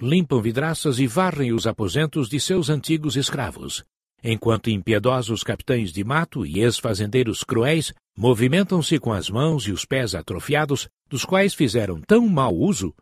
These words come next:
castigando e perseguindo infelizes negros. Isto posto, não vos será difícil compreender como efervesce ainda no imo do espírito terrícola o seu conteúdo subvertido do passado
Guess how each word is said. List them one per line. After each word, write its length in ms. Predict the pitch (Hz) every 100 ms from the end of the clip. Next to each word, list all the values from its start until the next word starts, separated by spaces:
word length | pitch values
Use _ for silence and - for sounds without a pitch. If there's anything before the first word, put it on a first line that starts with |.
| -
castigando 640 | 160 - 147 147 175 185
e 40 |
perseguindo 600 | 170 180 - 120 120 131
infelizes 580 | 139 127 110 101 101 90
negros. 520 | 85 69 62 65 - - _ _ _ -
Isto 340 | 90 87 110
posto, 400 | 98 185 - 87 - _ _ -
não 260 | 117 151
vos 200 | 135 131
será 260 | 139 107 104
difícil 520 | 104 107 208 - 202
compreender 580 | - 151 151 113 104 87
como 300 | - 202 185
efervesce 720 | 127 117 76 69 156 - 117
ainda 320 | 101 151 127
no 180 | 104 110
imo 220 | 170 120
do 120 | 87
espírito 500 | 85 - 156 123 -
terrícola 520 | - 92 135 180 156 107 _
o 80 | 139
seu 240 | - 202
conteúdo 540 | - 180 139 147 165 151
subvertido 800 | - 156 127 143 - 175 92 71
do 160 | 131
passado 560 | 131 117 139 117 80